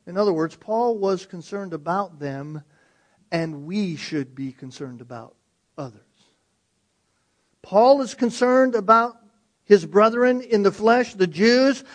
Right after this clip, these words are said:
and salvation for them, and we ought to be concerned for that as well. But concern, listen, concern is not enough. Sadly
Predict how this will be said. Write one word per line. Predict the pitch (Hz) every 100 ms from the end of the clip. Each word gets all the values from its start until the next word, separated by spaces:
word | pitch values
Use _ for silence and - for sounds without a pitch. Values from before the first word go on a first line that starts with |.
| -
and | 208 190
salvation | 180 208 190 185 247 262 254 220
for | 220 196
them, | 247 269 262
and | 202 202
we | 269 285
ought | 262 233 226
to | 220
be | 214 214
concerned | 214 208 240 233 226
for | 220 220
that | 202 202 208 -
as | 190 190
well. | 185 220 220 208 170 - _ _ -
But | 190 214 -
concern, | 233 208 - 320 339 285 240
listen, | 277 330 226 185 190
concern | 226 220 254 330 349 349
is | 226
not | 214 175 185
enough. | 233 311 320 151 _ _ _ _ _ _ _ _ _ _ _ _ _ _ _ _ _ _ _ _ _ _ _ _ _ _ _ _ _ _
Sadly | - - 294 339 294 208 170 202